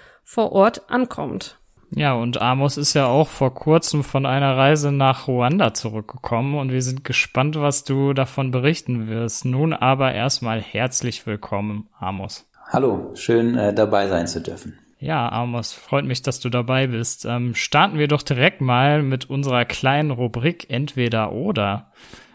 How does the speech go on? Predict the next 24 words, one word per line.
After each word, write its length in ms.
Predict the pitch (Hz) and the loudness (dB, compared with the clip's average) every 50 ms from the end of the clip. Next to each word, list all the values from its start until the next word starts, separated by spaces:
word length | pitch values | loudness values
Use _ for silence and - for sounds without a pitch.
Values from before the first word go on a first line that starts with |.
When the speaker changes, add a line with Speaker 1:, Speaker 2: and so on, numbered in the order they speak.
| - _ _ _ | -20 _ _ _
Speaker 2:
Wir 220 | - 117 127 139 | -2 0 0 0
geben 300 | 135 - 135 135 135 131 | 0 0 0 0 0 0
dir 200 | 123 123 120 113 | 0 -2 -2 -2
zwei 320 | - - - - 123 139 156 | -2 -4 0 0 2 2 2
Schlagwörter 1000 | - - 113 113 117 120 120 - 143 143 147 147 - 165 160 160 160 160 - | 0 0 2 2 2 2 2 0 0 0 0 2 2 2 4 4 4 4 2
und 480 | - 123 123 123 120 113 - - - - | 0 -2 -2 -2 -2 -4 -6 -10 -6 -4
du 140 | 131 147 165 | -2 -2 0
musst 420 | 175 151 147 151 151 - - - | 0 0 0 -2 -2 -4 -4 -2
dich 380 | - 143 151 151 - - - 143 | 0 0 0 0 -2 -6 -6 -8
so 240 | 123 117 123 131 127 | -6 -4 -2 -2 -2
schnell 400 | - - - 147 151 175 202 175 | -2 -2 0 2 4 4 4 4
wie 80 | 160 | 2
möglich 460 | 151 147 151 156 151 - 151 139 - 131 | 2 2 2 2 2 2 2 2 2 2
entscheiden, 960 | 123 127 131 131 - 147 139 139 147 151 151 151 151 151 147 147 147 143 - - - - - - - - - _ _ _ _ | 0 0 0 0 2 4 6 8 8 6 6 4 2 0 0 0 0 -2 -6 -14 -20 -20 -20 -20 -20 -20 -20 _ _ _ _
äh, 60 | - | 2
welche 520 | 135 139 139 139 135 131 139 151 156 - 151 | 4 6 6 6 6 6 4 4 4 4 4
der 100 | 147 139 | 4 4
beiden 360 | 131 135 135 143 147 143 143 | 6 6 6 6 6 4 2
Optionen 640 | 131 143 135 - - - - 139 139 139 139 139 | 0 0 0 -2 -2 0 2 2 2 2 2 0
für 200 | 139 - - 151 | -2 0 0 2
dich 280 | 135 135 143 143 151 - | 4 6 4 4 4 4
die 120 | - 151 | 2 0
präferierte 720 | 143 - - 156 139 - 160 151 160 170 175 180 - - 120 | 0 2 0 0 2 2 2 2 4 4 4 4 4 2 0
ist. 420 | 110 113 117 110 - - - _ | 0 0 -2 -4 -6 -10 -16 _